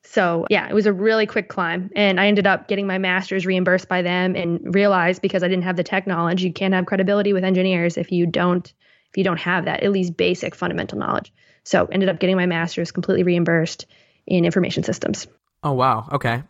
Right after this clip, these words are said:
Speaker 2: And so I know you're not there now. So how long did you stay at that insurance company?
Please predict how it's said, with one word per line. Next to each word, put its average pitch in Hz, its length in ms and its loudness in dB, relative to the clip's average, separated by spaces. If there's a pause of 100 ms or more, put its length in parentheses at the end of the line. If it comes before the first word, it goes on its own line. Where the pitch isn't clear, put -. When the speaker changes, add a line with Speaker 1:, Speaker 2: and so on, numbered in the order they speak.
(120)
Speaker 2:
And 147 120 2
so 139 460 2
I 135 80 4
know 156 140 2
you're 170 200 2
not 151 280 0
there 135 180 4
now. 117 380 2
So 123 160 0
how 151 180 0
long 185 220 2
did 156 160 0
you 143 40 0
stay 156 300 0
at - 220 -2
that 120 200 0
insurance 139 300 0
company? 104 460 -4